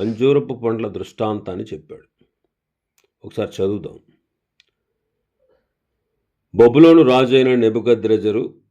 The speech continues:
యోధా రాజైన యెహోయాకీము కుమారుడును యెకొన్యాయు-, యెకొన్యాను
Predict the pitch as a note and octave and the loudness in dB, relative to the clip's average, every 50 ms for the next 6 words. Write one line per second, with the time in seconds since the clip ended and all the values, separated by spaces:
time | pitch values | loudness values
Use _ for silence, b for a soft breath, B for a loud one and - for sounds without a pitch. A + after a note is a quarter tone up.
0 | _ _ _ - A2 A2 A2 A#2+ B2+ A#2+ C3 C3 B2 A#2 A2+ A2+ A2+ G#2+ A2+ A2+ | _ _ _ -10 -4 -2 -2 -2 0 0 0 0 0 0 0 -2 -2 -2 -2 -2
1 | A2 G#2+ G#2 G#2 G#2+ G2+ G2 A2 A2+ A2+ A2 G#2+ G#2+ - A2+ A2 G#2+ G#2+ G#2 - | -2 -2 -4 -4 -6 -6 -4 -4 -2 0 -2 -2 -4 -6 -6 -6 -4 -4 -8 -10
2 | - G#2+ G2+ G2+ G2+ G#2 G2+ G2+ G2 G2+ G#2 A#2 C#3 C3 G#2 G2+ F#2+ - A2+ A2+ | -8 -8 -6 -6 -6 -6 -6 -6 -6 -6 -6 -6 -6 -6 -6 -8 -8 -6 -6 -6
3 | A2+ A2 A2 A2 G#2 G2+ G2+ G2+ G2 G2 _ - - G#2 G2 - A#2 A2 A2+ A2 | -4 -4 -4 -4 -4 -4 -4 -6 -6 -8 _ -14 -12 -12 -12 -8 -8 -6 -6 -4
4 | G#2+ G#2+ G#2 G2+ G2+ G2+ G#2+ A#2 B2+ - - | -4 -4 -6 -6 -8 -6 -8 -8 -8 -10 -14